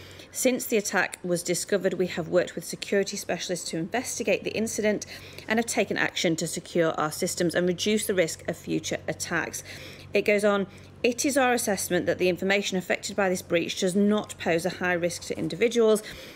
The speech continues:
and this notification is being given due to the high volume of personal data potentially viewed or remo-, or removed during the cyber attack." So On the one hand, I think, uh, here, the Electoral Commission,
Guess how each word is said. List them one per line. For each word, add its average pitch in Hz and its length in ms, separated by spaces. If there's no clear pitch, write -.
and 196 100
this 247 120
notification 190 680
is 175 160
being 170 300
given 160 380
due 196 180
to - 140
the 185 60
high 240 340
volume 170 320
of 160 100
personal 160 340
data 160 480
potentially 170 680
viewed 202 480
or 170 140
remo-, 170 420
or 170 120
removed 170 380
during 165 160
the 160 80
cyber 170 540
attack." - 440
So 196 280
On 254 100
the 254 80
one 269 240
hand, 214 300
I 175 80
think, 180 580
uh, 175 200
here, 170 320
the 185 80
Electoral 202 320
Commission, 180 380